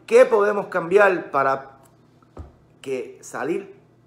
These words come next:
de la sombra o quitar eso que está bloqueando que la luz de Hashem llegue a nosotros.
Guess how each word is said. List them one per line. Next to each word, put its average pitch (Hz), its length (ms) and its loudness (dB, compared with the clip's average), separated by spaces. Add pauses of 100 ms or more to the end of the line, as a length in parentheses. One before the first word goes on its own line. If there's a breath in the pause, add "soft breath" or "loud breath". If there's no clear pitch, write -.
(160)
de 127 100 -6
la 120 140 -6
sombra 170 600 -2
o 123 120 -14
quitar 147 360 -4
eso 170 200 -8
que 147 80 -16
está 156 180 -6
bloqueando 165 580 -4
que 120 60 -10
la 117 100 -6
luz 143 160 -8
de 165 80 -10
Hashem 147 320 -10
llegue 123 180 -10
a 107 40 -12
nosotros. 104 520 -12